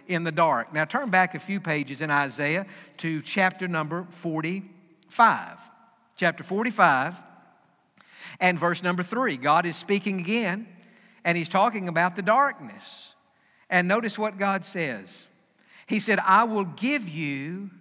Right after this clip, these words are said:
the treasures of darkness and hidden riches of secret places, that you may know that I, the Lord,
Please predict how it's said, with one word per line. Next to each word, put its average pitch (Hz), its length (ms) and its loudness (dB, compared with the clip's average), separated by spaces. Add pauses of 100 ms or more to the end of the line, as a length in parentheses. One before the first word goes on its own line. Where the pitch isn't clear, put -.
(500)
the 151 140 -4
treasures 269 1200 0
of 185 180 -6
darkness 147 960 -6 (500)
and 185 220 2
hidden 269 440 0
riches 175 440 -2
of 156 140 -10
secret 214 380 -8
places, - 720 -10 (340)
that 180 220 2
you 214 260 0
may 254 240 2
know 185 340 0
that 151 240 -2
I, 214 300 8
the 233 140 -2
Lord, 165 480 -4